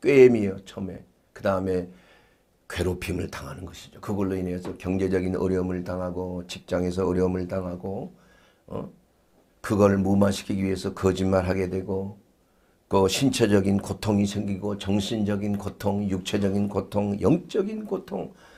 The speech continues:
용서받을 수 없는 그러한 죄성에 사로잡히게 되고 만다 이겁니다. 그러면 마귀가 가만히 있습니까?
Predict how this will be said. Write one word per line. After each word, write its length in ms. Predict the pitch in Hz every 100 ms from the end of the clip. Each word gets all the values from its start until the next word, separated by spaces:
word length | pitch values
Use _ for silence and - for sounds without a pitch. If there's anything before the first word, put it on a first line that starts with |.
| - - -
용서받을 640 | 101 101 104 104 98 95 95
수 180 | 92
없는 340 | 92 90 90 90
그러한 600 | - 131 147 185 185 -
죄성에 920 | - 104 117 156 - 214 185 196 202
사로잡히게 1000 | 196 - 165 160 - - 147 67 69 73 - _ _
되고 580 | - - 90 92 95 - _
만다 380 | - - - 104
이겁니다. 500 | 98 - - - - - _ _ _ - - - -
그러면 340 | 202 247 277
마귀가 380 | 151 139 175 190
가만히 320 | - 147 156
있습니까? 500 | - 147 143 202 214